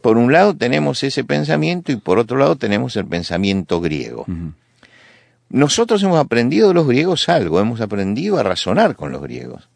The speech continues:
Speaker 1: a pensar como ellos pensaban. Entonces, en la cultura occidental no somos dogmáticos, sino que aprendimos el pensamiento racional,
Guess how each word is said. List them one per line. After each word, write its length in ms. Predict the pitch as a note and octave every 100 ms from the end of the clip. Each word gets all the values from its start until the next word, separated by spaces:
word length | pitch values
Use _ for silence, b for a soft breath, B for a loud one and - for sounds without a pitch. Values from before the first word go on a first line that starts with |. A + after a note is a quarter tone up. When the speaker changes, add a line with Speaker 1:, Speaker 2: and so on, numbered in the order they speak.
| -
Speaker 1:
a 120 | G2
pensar 500 | - F#2+ F2+ G3+ A3
como 200 | - F2+
ellos 120 | D#2+ -
pensaban. 580 | D2 - - C2 C2+ - B B B B
Entonces, 440 | - B2+ - A3+ D#3
en 60 |
la 80 | A2+
cultura 360 | G#2 A2 G#3 A3
occidental 720 | E3 - A#2 G#2+ - D#2 E2+ b b b
no 300 | G#2+ C3 F#3+
somos 420 | F3+ G3 G#3 F#3+
dogmáticos, 960 | C3 A#2 A#2+ D3+ - D2 - - - - - B B
sino 300 | - B2+ F3
que 100 | F3
aprendimos 680 | D#3 B2 B2 D#3 A3+ G3+ -
el 120 | A2
pensamiento 680 | - G#2+ G2+ G2+ D#3+ F#3 -
racional, 640 | A2+ G2+ G2 G2+ D#2 D2